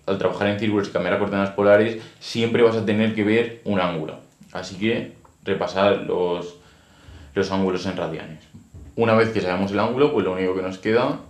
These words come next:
es representarlo en nuestra región de integración. Aquí está.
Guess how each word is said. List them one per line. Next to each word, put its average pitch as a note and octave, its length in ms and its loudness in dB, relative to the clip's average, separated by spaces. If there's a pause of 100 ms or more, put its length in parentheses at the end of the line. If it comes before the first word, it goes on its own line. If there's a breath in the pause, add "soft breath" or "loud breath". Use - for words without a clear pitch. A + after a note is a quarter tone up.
(120)
es C3+ 420 -2 (640)
representarlo G2 640 -2
en A#2 60 0
nuestra G#2+ 220 -2
región F2+ 280 -6
de F2+ 60 -6
integración. - 460 -14 (340)
Aquí F2 220 -4
está. - 220 -14